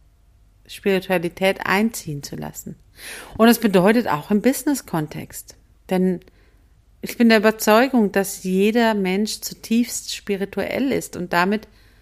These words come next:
es mehr gibt, als ich verstehen kann. Und damit es interessant ist zu kommunizieren und gerade im Business-Kontext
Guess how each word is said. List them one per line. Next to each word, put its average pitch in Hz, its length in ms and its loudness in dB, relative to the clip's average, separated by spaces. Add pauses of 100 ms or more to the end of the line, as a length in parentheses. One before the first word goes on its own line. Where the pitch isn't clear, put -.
(1200)
es - 500 -4 (380)
mehr 185 360 4
gibt, 220 340 -6
als 196 180 -2
ich 208 120 -8
verstehen 185 520 -4
kann. 151 360 -14 (120)
Und 160 160 -6
damit 196 340 4 (880)
es 175 140 -8
interessant 190 600 0
ist - 200 -10
zu - 80 -10
kommunizieren 190 840 0
und 165 220 -8 (1400)
gerade 208 380 2
im - 120 2
Business-Kontext 202 1400 0